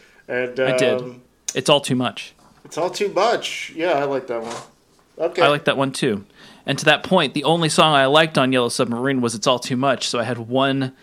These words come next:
Speaker 2: <laughs> the inverse of you, one yeah, five josies,
Speaker 1: Damn.
Speaker 2: seventeen percent.
Speaker 1: Mm.
Speaker 2: So that's our most loved and least loved album.
Speaker 1: I see.
Speaker 2: I'm just kidding. We're not gonna count that one. It's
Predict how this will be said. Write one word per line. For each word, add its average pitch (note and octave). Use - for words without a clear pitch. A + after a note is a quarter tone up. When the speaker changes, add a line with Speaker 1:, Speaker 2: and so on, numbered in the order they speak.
Speaker 2:
<laughs> -
the C#3+
inverse C3
of A#2
you, B2
one C#3+
yeah, B2+
five C#3
josies, A2+
Speaker 1:
Damn. A2
Speaker 2:
seventeen B2+
percent. A2+
Speaker 1:
Mm. E3
Speaker 2:
So D3
that's C#3
our C#3+
most D3+
loved C#3
and A#2+
least A#2
loved A2+
album. G2+
Speaker 1:
I C3+
see. B2+
Speaker 2:
I'm C3+
just C#3
kidding. B2
We're C3
not B2+
gonna A#2+
count G#2
that G2+
one. G2+
It's B2